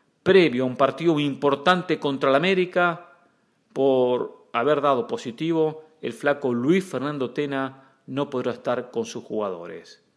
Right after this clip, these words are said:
Estará aislado el flaco Tena. Le contaremos cuánto influye esto en el tema futbolístico, en un partido importante, más allá que es amistoso, pero que deja su sello, que deja su cicatriz, que levanta o baja los ánimos, dependiendo cómo le vaya a cada uno de los dos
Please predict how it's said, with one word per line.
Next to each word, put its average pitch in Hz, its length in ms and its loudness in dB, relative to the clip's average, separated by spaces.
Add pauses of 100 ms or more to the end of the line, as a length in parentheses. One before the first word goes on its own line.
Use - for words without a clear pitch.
(240)
Estará - 240 -8
aislado 147 600 2 (280)
el - 60 -18
flaco 131 300 -4
Tena. 156 420 0 (300)
Le 143 80 -6
contaremos 165 420 0
cuánto 190 260 -2
influye 175 480 2
esto 175 240 4
en 123 60 -2
el 123 80 -6
tema 151 240 -2
futbolístico, 170 1000 2 (260)
en 180 160 -2
un 214 80 2
partido 196 300 2
importante, 170 800 2
más 143 160 -4
allá 156 120 -2
que 156 100 -4
es - 100 -6
amistoso, 175 800 4 (240)
pero 127 180 -6
que 131 100 0
deja 156 260 0
su 147 120 -10
sello, 151 420 4
que - 100 -4
deja 139 200 0
su 123 120 -6
cicatriz, 139 880 0 (340)
que 139 120 -4
levanta 147 380 4
o 135 40 6
baja 147 200 4
los 131 180 0
ánimos, 131 520 2 (200)
dependiendo 135 960 0
cómo 143 140 -2
le 127 100 0
vaya 127 240 0
a 117 60 -6
cada 127 240 0
uno 120 260 -2
de 117 200 -10
los 117 180 -4
dos 113 300 -4